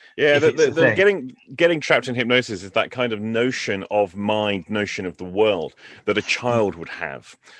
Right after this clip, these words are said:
Speaker 1: or
Speaker 2: Yeah.
Speaker 1: somebody who's very, very naive to their own thought processes and very naive to how other people think. So theory
Speaker 2: Yeah.
Speaker 1: of mind is not highly developed. But it is
Speaker 2: Yeah.
Speaker 1: interesting that some, uh,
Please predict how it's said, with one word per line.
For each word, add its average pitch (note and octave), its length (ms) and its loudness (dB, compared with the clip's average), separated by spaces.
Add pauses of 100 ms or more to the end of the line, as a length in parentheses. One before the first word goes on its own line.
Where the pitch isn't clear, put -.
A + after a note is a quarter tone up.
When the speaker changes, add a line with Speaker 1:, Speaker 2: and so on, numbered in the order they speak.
(100)
Speaker 1:
or G#3+ 140 4
Speaker 2:
Yeah. G#3+ 80 8
Speaker 1:
somebody A2 220 4
who's G#2+ 180 -12
very, B2 160 6
very G#2 180 2
naive G2 560 -2
to - 80 -10
their F#2 140 2
own F#2+ 120 -2
thought F2+ 240 -4
processes E2+ 540 -6
and E2+ 160 -8
very F2+ 140 2
naive E2 240 -4
to E2+ 120 -12
how E2+ 220 -2
other E2+ 160 -2
people D2+ 300 -16
think. C2 320 -12 (200)
So A#2 140 2
theory B2 360 4
Speaker 2:
Yeah. - 20 2
Speaker 1:
of F2+ 80 -4
mind G2 320 -2
is D#2+ 80 -12
not D#2 160 -8
highly E2+ 200 -6
developed. D#2+ 460 -6 (480)
But B2 140 2
it C3 100 4
is D#3 160 4
Speaker 2:
Yeah. E3+ 60 2
Speaker 1:
interesting A#2+ 460 0
that D2+ 120 -4
some, A2 400 0 (320)
uh, - 200 -10